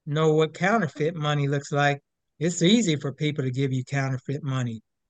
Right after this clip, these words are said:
If you don't know what the real, true money looks like,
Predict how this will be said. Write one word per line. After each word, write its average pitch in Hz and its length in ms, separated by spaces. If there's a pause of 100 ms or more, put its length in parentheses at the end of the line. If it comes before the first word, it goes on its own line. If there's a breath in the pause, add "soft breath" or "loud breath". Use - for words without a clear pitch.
If 120 140
you 160 140
don't 160 180
know 160 100
what 151 200
the 139 100
real, 165 420 (380)
true 247 320
money 147 320
looks 143 260
like, 143 300